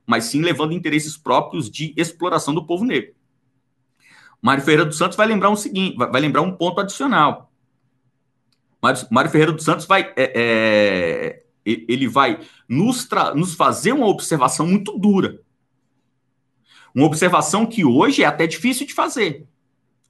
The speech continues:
porque esse texto foi escrito pelo Mário há cinquenta anos atrás. Mas o Mário vai falar o seguinte, o negro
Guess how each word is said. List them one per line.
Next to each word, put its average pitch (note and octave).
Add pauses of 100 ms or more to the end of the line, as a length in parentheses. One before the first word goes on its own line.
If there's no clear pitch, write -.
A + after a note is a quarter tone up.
(120)
porque C3+
esse D3+
texto G#3
foi A#3
escrito F#3
pelo D3+
Mário F3 (240)
há F3+
cinquenta D3+
anos A3+
atrás. D3 (1120)
Mas C#3
o D#3+
Mário D3
vai G#3+
falar B3+
o E4
seguinte, F#3+ (1080)
o F#3+
negro D3+